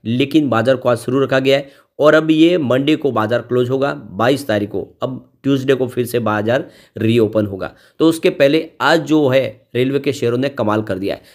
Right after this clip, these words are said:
आईआरएफ़सी में तूफानी तेजी है और ये तेजी के पीछे असली वजह क्या, उसको समझने की कोशिश करेंगे इस वीडियो के माध्यम से। क्या ये तेजी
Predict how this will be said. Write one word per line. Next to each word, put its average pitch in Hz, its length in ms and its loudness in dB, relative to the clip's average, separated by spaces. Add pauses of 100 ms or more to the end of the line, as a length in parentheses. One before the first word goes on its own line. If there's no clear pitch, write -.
(120)
आईआरएफ़सी 151 480 2
में 135 180 0
तूफानी 113 400 -2
तेजी 139 320 -2
है 131 160 -2 (560)
और 170 100 4
ये 233 140 0
तेजी 180 340 2
के 196 100 2
पीछे 165 420 2
असली 151 400 0
वजह 139 220 2
क्या, 151 160 0
उसको 135 220 -6
समझने 123 320 -2
की 123 160 -6
कोशिश 110 400 -8
करेंगे 135 260 0
इस 120 80 -4
वीडियो 113 200 0
के 117 140 -2
माध्यम 104 300 -2
से। - 220 -10 (480)
क्या 156 120 6
ये 160 360 4
तेजी 147 400 0